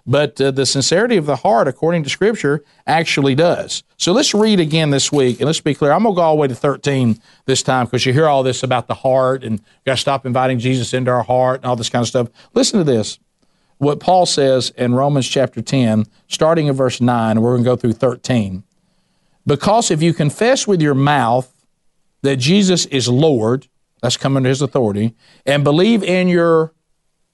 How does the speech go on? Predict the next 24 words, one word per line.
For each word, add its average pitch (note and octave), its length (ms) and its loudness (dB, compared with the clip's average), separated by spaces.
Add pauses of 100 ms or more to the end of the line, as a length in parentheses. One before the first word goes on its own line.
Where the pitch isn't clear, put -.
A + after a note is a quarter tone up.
(120)
heart," - 720 0 (1400)
well, E3 100 0
wait A#3+ 140 0
a F3+ 40 -2
minute. A#2+ 200 -8 (200)
I D#3 120 -2
thought F3+ 180 0
I'm F3 120 0
not E3+ 180 -4
supposed E3 320 -4
to D#3 60 -8
be D#3 280 -2 (140)
asking E3+ 320 -4
Jesus A2+ 280 -4
to G2 60 -20
change A#2 260 -2
my A2 100 -4
heart. A#2+ 220 -8 (560)
If C#3+ 160 0
you G#3+ 140 2
believe G3 480 2
in E3 240 0
your C#3+ 380 0 (140)
heart - 800 0